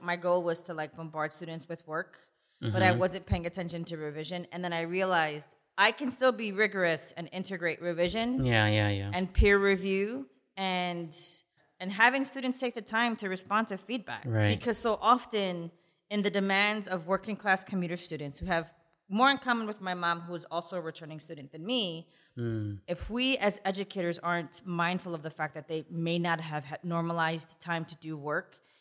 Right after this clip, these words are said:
Speaker 1: and we don't provide some of those skills in the classroom, it's gonna be hard for them to actually take time to think.
Speaker 2: Right,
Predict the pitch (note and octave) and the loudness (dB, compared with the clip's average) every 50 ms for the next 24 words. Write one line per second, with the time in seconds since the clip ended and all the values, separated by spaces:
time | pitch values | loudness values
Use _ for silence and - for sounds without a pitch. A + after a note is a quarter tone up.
0 | _ _ _ - E3 F3 E3 D#3 D#3 D3+ D3+ D3+ E3+ G3 G3 F#3 F#3+ F#3 F3+ E3+ | _ _ _ -8 -6 -6 -6 -6 -8 -12 -12 -8 -4 -2 0 2 2 2 0 -2
1 | - - - F#3+ F3+ D#3 - E3+ E3+ D#3+ E3 E3+ F3 E3+ - - - - - F3+ | -6 -8 -6 -6 -6 -6 -2 0 2 4 4 4 2 0 -4 -4 -4 -2 0 0
2 | F3+ F3+ E3+ E3 D#3+ D#3 D#3 - - - D#3+ D#3+ D#3+ E3 D#3+ D3+ D3 - - D#3 | 0 0 0 0 -2 -2 -2 -2 -4 -2 -4 -4 -2 -2 -4 -6 -6 -8 -6 -6
3 | D3+ D3+ - - G3+ G#3+ A3 A3+ G#3+ - _ _ _ _ - G3+ G3+ - - A#3+ | -4 -4 -4 -4 -4 -4 -4 -4 -4 -6 _ _ _ _ -8 -6 -6 -2 0 2
4 | A3+ A3+ F#3+ F#3 G#3 F#3+ F3 - - G3 G3 G3 G3 - G3+ F#3+ F3 F3 E3 D#3+ | 2 2 0 0 -2 -4 -4 -2 2 2 2 2 0 -4 -6 -4 -2 -2 -2 -2
5 | - F3 - _ - F3 F3 - - - F#3+ F3 D3+ - _ _ _ - - G3+ | -4 -8 -8 _ 2 2 2 2 0 -4 -4 -6 -8 -12 _ _ _ -12 -10 -8
6 | F#3+ E3 - - - F#3 F3 E3+ E3 - D#3+ - - - E3+ D#3+ C#3 B2 A#2 A2 | -8 -8 -8 -6 -6 -4 -4 -4 -6 -8 -12 -16 -12 -8 -6 -2 2 4 6 8
7 | G#2 G#2 G2 | 8 6 4